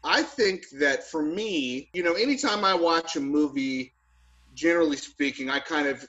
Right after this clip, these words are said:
and I think most people do, you sort of project yourself into the movie. You know, you're like, "What would I do in that situation?" So, so I think that is, is common with any movie. But with zombie movies or apocalypse movies, it's, it's really an interesting thing because you suddenly are up against something that's not like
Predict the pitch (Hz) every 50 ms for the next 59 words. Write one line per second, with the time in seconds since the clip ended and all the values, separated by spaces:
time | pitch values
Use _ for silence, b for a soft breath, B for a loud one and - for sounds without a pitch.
0 | _ 160 170 180 175 170 190 185 175 185 190 185 190 - - 151 147 139 147 147
1 | 147 160 185 185 - - 226 208 196 - 202 - - 170 160 156 156 - 156 143
2 | - 151 135 123 - 135 123 117 - 117 - 113 110 110 101 92 - _ _ _
3 | _ _ _ _ _ _ _ _ _ _ _ _ - 143 143 139 139 135 139 143
4 | 147 147 139 139 135 135 - 196 214 220 202 185 180 170 170 165 160 160 147 147
5 | 143 135 131 131 - - - 127 - - 127 120 117 113 107 - - - - 226
6 | 233 240 - 220 214 - 277 277 320 311 277 - 254 214 196 190 - - 180 165
7 | 160 - - - 175 156 - - - - - 175 156 160 160 156 147 147 151 156
8 | 156 240 254 240 233 214 185 156 131 123 127 117 107 101 - _ - - 202 202
9 | 202 202 190 - - - 240 254 302 320 294 277 247 196 175 165 160 151 139 143
10 | 147 143 139 131 - - 165 160 151 - - - - 226 262 302 - - 165 156
11 | 143 - - _ _ _ _ _ _ _ _ _ _ 151 151 147 147 135 127 139
12 | 135 131 131 127 - - - - - - - - - - - 175 175 - - -
13 | 180 175 - - 160 165 196 233 240 233 220 208 180 165 160 156 151 - 147 135
14 | - - 143 131 127 - 143 135 135 135 143 147 - 160 156 147 147 - - -
15 | - 143 - - 220 285 294 - - - 233 220 196 190 180 175 165 156 151 -
16 | 151 156 170 165 - 170 165 170 165 147 - - 175 151 - 156 151 147 143 139
17 | 139 - - 180 175 170 151 147 143 143 135 131 -